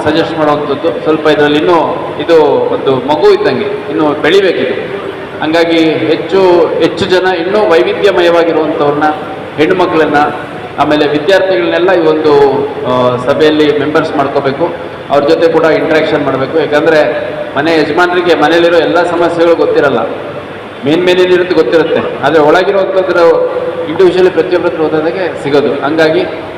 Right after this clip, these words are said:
ಈ ಕಾರ್ಯಕ್ರಮ ಇನ್ನೂ ಹೆಚ್ಚು ಅರ್ಥಪೂರ್ಣವಾಗಿ ಮುಂದಿನ ದಿನಗಳಲ್ಲಿ ನಡೆಯಲಿದೆ. ಅಕಾಸ್ಟಿಕ್ಸ್ ನನಗೆ ಯಾಕೋ ಅಷ್ಟು ಸರಿ ಅನಿಸ್ತಿಲ್ಲ, ನಾನು ಏನ್ ಮಾತಾಡ್ತಿದ್ದೀನಿ ಅದು ಕರೆಕ್ಟಾಗಿ ಕೇಳಿಸ್ತಾ ಇದೆಯೋ ಗೊತ್ತಿಲ್ಲ. So ಸಮಯವನ್ನ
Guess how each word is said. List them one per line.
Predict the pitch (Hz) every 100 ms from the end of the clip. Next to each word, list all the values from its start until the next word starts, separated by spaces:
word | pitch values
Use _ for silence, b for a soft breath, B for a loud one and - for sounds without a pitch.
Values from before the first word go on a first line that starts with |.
| -
ಈ | 147
ಕಾರ್ಯಕ್ರಮ | 165 170 - 196 185
ಇನ್ನೂ | 175 180
ಹೆಚ್ಚು | 156 - - 214
ಅರ್ಥಪೂರ್ಣವಾಗಿ | 170 156 - 202 190 185 180 180 202
ಮುಂದಿನ | 185 180 190
ದಿನಗಳಲ್ಲಿ | 185 185 180 175 160
ನಡೆಯಲಿದೆ. | 147 160 143 131 151 - - - - -
ಅಕಾಸ್ಟಿಕ್ಸ್ | 143 196 190 190 190 -
ನನಗೆ | 160 156
ಯಾಕೋ | 160 160
ಅಷ್ಟು | 156 - -
ಸರಿ | 156 160
ಅನಿಸ್ತಿಲ್ಲ, | 151 - 139 117
ನಾನು | 123
ಏನ್ | 139 151
ಮಾತಾಡ್ತಿದ್ದೀನಿ | 143 143 143 143 139
ಅದು | 135
ಕರೆಕ್ಟಾಗಿ | 135 131 139 135
ಕೇಳಿಸ್ತಾ | 135 135
ಇದೆಯೋ | 135 135 127
ಗೊತ್ತಿಲ್ಲ. | 123 - 139 123 - - - - - -
So | 147 147
ಸಮಯವನ್ನ | 156 185 190 190